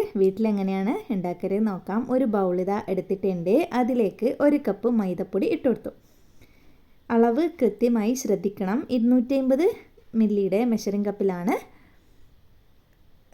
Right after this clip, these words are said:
പൊടിയിട്ട് കൊടുത്തിട്ടുള്ളത്. അതേ അളവിൽ തന്നെ കടലപ്പൊടിയും കൂടി ചേർത്ത് കൊടുത്തിട്ടുണ്ട്. ഇനി ഇതാ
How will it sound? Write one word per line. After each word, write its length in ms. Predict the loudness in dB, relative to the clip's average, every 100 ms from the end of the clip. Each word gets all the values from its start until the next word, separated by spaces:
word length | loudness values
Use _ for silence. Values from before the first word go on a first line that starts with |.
| -20 -20 -20 _ _ -20 _ -6 2
പൊടിയിട്ട് 340 | 6 6 6
കൊടുത്തിട്ടുള്ളത്. 560 | 2 0 -2 -2 0 0 0 -2 0
അതേ 180 | 2 2 2
അളവിൽ 280 | 0 0 0 0
തന്നെ 240 | -4 -4 -4 -4 -2
കടലപ്പൊടിയും 680 | 0 0 -2 -2 -2 -2 -4
കൂടി 220 | -4 -4 0
ചേർത്ത് 240 | 2 2 0
കൊടുത്തിട്ടുണ്ട്. 640 | -4 -6 -4 -4 -4 -4 -4 -6 _ _ _ _ -20 -20 -20 -20 _ -20 _ -20 -20 -20 _ _ _ -20 _ _ _ -2
ഇനി 160 | 2 2
ഇതാ 160 | 2